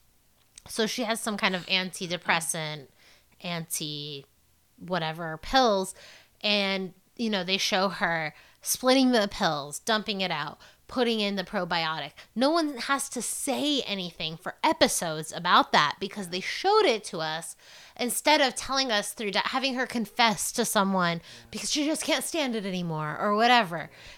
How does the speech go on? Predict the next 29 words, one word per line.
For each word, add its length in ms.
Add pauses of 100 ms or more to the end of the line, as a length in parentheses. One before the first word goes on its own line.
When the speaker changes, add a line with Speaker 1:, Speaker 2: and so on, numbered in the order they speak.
Speaker 1:
which 180
is, 240
I 100
think, 260
too 200
often 360
how 220
T 220
V 100
shows 320
would 140
deal 160
with 100
something 300
like 200
that 340
Speaker 2:
Yeah. 80
Speaker 1:
today. 520 (800)
Speaker 2:
Yeah, 160
this 200
is 120
why 220
True 240
Blood 280
became 440
unbearable 840
to 60
watch 320
Speaker 1:
Ugh, 240